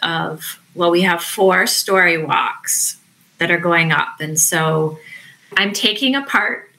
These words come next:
picture books and we are putting them on signs that will be at the, at a kind of at a kid level. And this is really designed for our younger kiddos because,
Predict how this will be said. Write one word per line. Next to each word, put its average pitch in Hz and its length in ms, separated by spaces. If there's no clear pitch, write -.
picture - 360
books - 720
and 180 240
we 175 100
are 170 160
putting 190 360
them 196 420
on 175 420
signs 175 680
that 170 180
will 175 140
be 170 600
at 180 180
the, 180 540
at 170 140
a 156 160
kind 370 220
of 349 60
at 190 120
a 160 60
kid 170 300
level. 165 480
And 226 100
this 294 160
is 302 140
really 214 200
designed 175 500
for 185 120
our 160 120
younger 165 600
kiddos - 560
because, 151 800